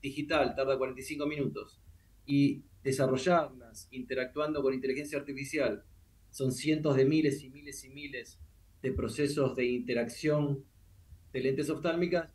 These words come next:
más o menos tardaría ciento veinte años. Con lo cual, eh, esas corridas se tienen que hacer en grandes clústeres computacionales que previamente se hicieron en los clústeres de Tupac, en el Ministerio de Ciencia y Tecnología, y luego los terminamos porque necesitamos mayor velocidad de procesamiento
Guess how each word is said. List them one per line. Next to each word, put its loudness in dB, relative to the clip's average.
más -14
o -18
menos -12
tardaría 0
ciento -6
veinte -4
años. -12
Con 0
lo 2
cual, 4
eh, 4
esas -4
corridas 2
se -4
tienen -4
que -2
hacer -4
en -2
grandes -2
clústeres -6
computacionales -4
que -16
previamente -8
se -16
hicieron 0
en 2
los -6
clústeres -2
de -2
Tupac, 0
en -2
el -4
Ministerio -4
de -4
Ciencia -6
y -8
Tecnología, 2
y 0
luego 4
los 0
terminamos -2
porque -6
necesitamos -2
mayor 0
velocidad 0
de -10
procesamiento -2